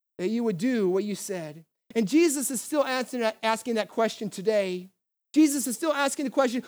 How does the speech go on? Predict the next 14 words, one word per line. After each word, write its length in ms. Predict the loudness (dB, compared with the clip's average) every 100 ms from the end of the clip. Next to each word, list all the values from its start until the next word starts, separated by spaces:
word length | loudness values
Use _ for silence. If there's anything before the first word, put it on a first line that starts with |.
| -6
"What 420 | 0 6 6 4 -2 0
would 160 | 4
you 120 | 4
want 240 | 4 2 2
me 120 | 0
to 60 | 2
do 220 | 4 2
for 180 | 2 -4
you?" 540 | -2 -2 -2 -6 -10 _ _ _ _ _ -8 2
And 160 | 2
Jericho 480 | 4 4 2 2 2
can 140 | 2
be 120 | 0 0
spelled 440 | 0 6 6